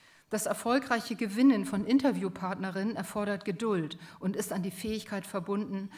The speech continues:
Vertrauen zu schaffen und Skepsis abzubauen.“ Und sie berichtet ausführlich über ihre Erfahrung, unter anderem mit Daphne, siebenundfünfzig Jahre, Anessa, siebenunddreißig Jahre, Tara, sechsundvierzig Jahre,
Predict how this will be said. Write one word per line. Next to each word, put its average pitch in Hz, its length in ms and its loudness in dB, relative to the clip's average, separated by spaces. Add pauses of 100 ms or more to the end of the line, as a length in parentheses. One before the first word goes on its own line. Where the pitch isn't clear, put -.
(120)
Vertrauen 208 500 -2
zu 220 140 -10
schaffen 190 520 -4 (160)
und 190 140 -4
Skepsis 208 480 -4
abzubauen.“ 139 800 -8 (1200)
Und 202 100 -2
sie 202 100 0
berichtet 233 460 -4
ausführlich 220 640 2
über 202 180 -2
ihre 196 200 -4
Erfahrung, 180 560 2
unter 175 260 -4
anderem 202 300 0
mit 180 200 -2
Daphne, 214 340 2
siebenundfünfzig 156 880 -4
Jahre, 147 400 -8 (220)
Anessa, 202 480 4
siebenunddreißig 156 840 0
Jahre, 143 340 -8
Tara, 202 380 0
sechsundvierzig 208 840 -4
Jahre, 202 460 2